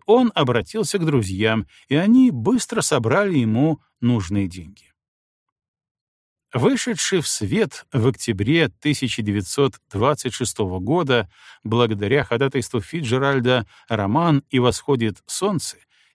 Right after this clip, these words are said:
имел оглушительный успех. В свои двадцать семь лет Хемингуэй стал автором, с которым нужно было считаться. Все его цели были достигнуты.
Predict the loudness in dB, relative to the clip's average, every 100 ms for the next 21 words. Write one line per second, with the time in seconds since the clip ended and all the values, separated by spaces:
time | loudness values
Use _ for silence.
0 | -4 0 2 0 -2 -4 -2 -2 0 -4
1 | -4 -4 -2 -2 -2 -4 -10 -16 -20 _
2 | _ _ _ _ _ _ _ _ -10 -2
3 | 2 2 2 2 2 2 -2 -4 -4 -2
4 | 2 2 2 0 0 0 2 2 2 0
5 | 0 -2 0 0 0 -4 -4 -2 -2 -2
6 | -4 -16 -14 -8 -6 -2 0 0 -2 -2
7 | 0 0 0 0 0 -2 -2 -4 -10 -18
8 | -12 -10 -12 _ _ _ _ _ _ _
9 | -8 -4 0 0 2 2 2 2 0 -2
10 | -2 0 2 0 2 0 2 0 0 -2
11 | -8 -16 -18 _ -20